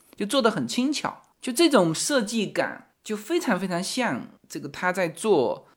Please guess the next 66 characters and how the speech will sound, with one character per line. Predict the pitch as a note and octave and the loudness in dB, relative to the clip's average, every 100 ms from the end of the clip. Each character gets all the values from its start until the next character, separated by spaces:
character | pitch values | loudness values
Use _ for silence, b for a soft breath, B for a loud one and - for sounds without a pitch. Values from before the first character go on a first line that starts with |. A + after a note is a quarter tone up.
| _ | _
呃， | A#2+ A#2+ | -10 -8
我 | A#2+ | -2
们 | C3+ | -2
现 | D3+ F3+ | -2 -2
在 | E3+ | -2
特 | F#3+ | -4
斯 | F3 F3 | -4 -2
拉 | E3+ | 0
的 | E3+ | 0
Model | D3+ E3 F3 | 0 0 0
X | - F3+ - - | -2 -2 -4 -10
的 | - | -10
时 | - - | -12 -12
候。 | - - _ | -16 -18 _
呃， | C3+ | -8
前 | G3 | -2
几 | A#3 G3 | 0 2
天 | F3+ | 0
还 | D#3+ | 2
有 | D3 A#2+ | 2 2
人 | A#2+ | 2
问 | D3+ C#3+ | 2 0
我 | A2 D2 | 0 -4
说 | C3+ - | -6 -8
，“哎， | D3+ D3+ | -8 -10
那 | D#3 | -12
这 | D#3+ | -10
个 | D3 | -8
Ma-，Model | E3 F#3 F#3 G3 G#3 A3 | -6 -2 0 4 4 6
Y | A#3 D#3+ B2 | 6 6 2
和 | B2+ | -2
Model | C3 E3 F#3 | 0 0 0
X | F3 E3+ A2+ - - b b b b b A#2 | -2 -2 -6 -10 -14 b b b b b -4
到 | F3+ E3 | 0 0
底 | C3 | 0
选 | C3 B2 | -2 -2
哪 | C#3 - | -2 -4
一 | G#2+ | -8
个 | D#3+ E3 | -2 0
呀？” | G2+ F#2 | 0 -6
我 | G#2 | -12
说 | C3+ D#3 | -6 -4
，“你 | A2 | -4
不 | C3 | -6
缺 | F3 A3 | -2 -2
钱， | G#3+ A2+ | 0 -4
你 | G#2 | -4
就 | C#3+ | -6
选 | C#3 F#2 | -8 -10
择 | A2 | -6
X | C3+ B2 A#2 F2+ | -6 -6 -10 -6
咯。” | F#2 G#2+ _ b b b b b | -6 -8 _ b b b b b
因 | F#3 G#3+ | 0 2
为 | G3+ G3+ B B _ | 4 0 B B _
只 | - C#3+ D#3 B3 | -8 0 2 4
有， | C4 B2+ - _ _ | 4 2 0 _ _
就 | D#3 | -10
现 | D3+ - C#4 D3 | -6 0 2 2
在 | C#3+ C#3+ | 2 0
量 | B2 A#3 B3+ C#3+ | 2 2 2 0
产 | - E2+ | -4 -6
的 | G#2+ | -6
汽 | - A#2+ | -6 -6
车 | C3 | -4
里 | A#2+ G#2 | -4 -6
面， | G#2+ C3 G2+ | -4 -4 -4